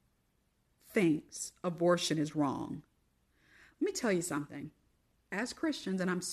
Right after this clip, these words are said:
I'm honing in on us because she's a Christian.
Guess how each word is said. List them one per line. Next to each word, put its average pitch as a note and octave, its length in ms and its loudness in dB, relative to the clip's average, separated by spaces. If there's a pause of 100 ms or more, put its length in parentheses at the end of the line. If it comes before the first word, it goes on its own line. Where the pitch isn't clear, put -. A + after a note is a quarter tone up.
(100)
I'm F3 140 -4
honing A#3+ 360 6
in D4+ 140 10
on C#4+ 160 8
us F#3 240 -2
because F3 240 -4
she's D#3 320 -2
a A3+ 40 2
Christian. - 540 -6